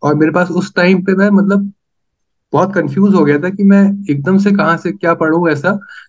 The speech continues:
कि जो मुझे exam qualify करने में help करे। तो उस time जब मैंने आपका ऐप देखा और when I enrolled in the first batch, तो it was very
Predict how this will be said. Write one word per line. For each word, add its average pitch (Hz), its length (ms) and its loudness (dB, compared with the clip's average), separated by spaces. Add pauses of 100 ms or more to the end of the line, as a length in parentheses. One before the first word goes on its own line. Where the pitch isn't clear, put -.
(100)
कि 151 60 -4
जो 165 100 4
मुझे 180 200 2
exam 156 600 2
qualify 143 480 -2
करने 143 220 0
में 139 140 2
help 117 180 -4
करे। 113 260 -10 (500)
तो 170 60 2
उस 202 260 2
time 196 200 4
जब 196 80 4
मैंने 190 200 2
आपका 165 440 0
ऐप 143 60 -2
देखा 139 300 0
और 147 120 0
when 139 160 0
I 147 160 0
enrolled 135 380 2
in 135 280 -4
the 131 120 -8
first 139 180 2
batch, 135 300 -2 (340)
तो 202 60 2
it 196 80 4
was 202 160 2
very 202 260 2